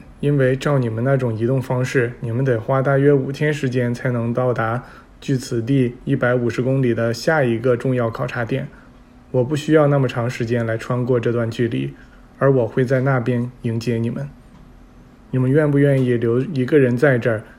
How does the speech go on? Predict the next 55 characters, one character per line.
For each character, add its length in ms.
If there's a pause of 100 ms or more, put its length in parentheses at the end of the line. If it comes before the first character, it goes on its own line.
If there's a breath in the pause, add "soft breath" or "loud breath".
以 100
观 240
察 220
和 120
证 220
实 220
可 160
能 120
发 220
生 160
的 80
事 180
情？ 280 (680)
你 80
们 140
会 200
先 280
到 180
一 60
些 180
时 200
候， 260 (360 loud breath)
那 100
个 100
留 160
在 140
后 180
面 140
的 100
人 280 (260 loud breath)
可 140
以 60
在 160
十 220
天 220
后 280
赶 180
上 200
你 60
们 120
的 80
考 200
察， 280 (560)
最 160
多 180
十 180
天。 260 (840)
我 100
们 120
只 160
是 140
让 180
他 280
进 180
行 260